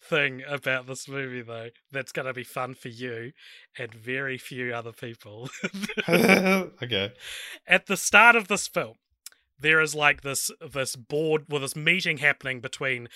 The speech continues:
Speaker 1: all the, the good characters. Morpheus is there, and they're all wearing their, their Matrix getup. And, uh, were these films made in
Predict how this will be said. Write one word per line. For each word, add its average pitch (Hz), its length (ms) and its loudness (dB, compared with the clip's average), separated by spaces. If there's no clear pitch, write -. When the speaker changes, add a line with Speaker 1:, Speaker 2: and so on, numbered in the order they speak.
Speaker 1:
all 139 180 -4
the, 123 240 -4
the 120 280 -8
good 131 200 -4
characters. 117 480 -6
Morpheus 131 480 -6
is 113 120 -4
there, 113 180 -8
and 110 100 -12
they're 113 120 -6
all 120 80 -8
wearing 117 260 -8
their, 113 140 -12
their 131 140 -6
Matrix 139 500 -4
getup. 123 400 -6
And, 156 220 0
uh, 185 220 8
were 190 180 2
these 285 320 2
films 302 440 0
made 190 520 2
in 190 380 0